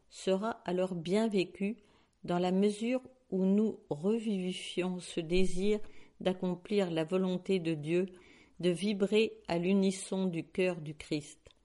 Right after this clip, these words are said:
Ou, pour mieux dire, l'Avent est un temps pour cultiver un seul désir, que le Christ naisse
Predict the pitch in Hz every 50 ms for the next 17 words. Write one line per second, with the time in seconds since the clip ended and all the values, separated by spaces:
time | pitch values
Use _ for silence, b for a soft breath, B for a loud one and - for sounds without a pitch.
0 | b b b b b b b b b b b _ _ - 226 233 233 226 - -
1 | _ _ - - 156 - 151 147 160 170 196 208 196 208 240 254 254 240 240 B
2 | B B B B B B B B - - - 190 190 190 190 180 190 220 233 233
3 | - - - - 190 - 185 180 180 175 175 - _ - 214 220 220 214 - 170
4 | 156 - - 226 214 208 - - - 202 185 196 226 - - - - - _ -
5 | 233 277 277 254 - - - - 180 165 156 147 143 151 151 151 - 156 151 147
6 | 143 143 b b b b b b b b b b b _ - 196 190 196 208 208
7 | 202 - - 285 277 269 277 - - - 175 170 170 175 190 220 240 254 247 -
8 | -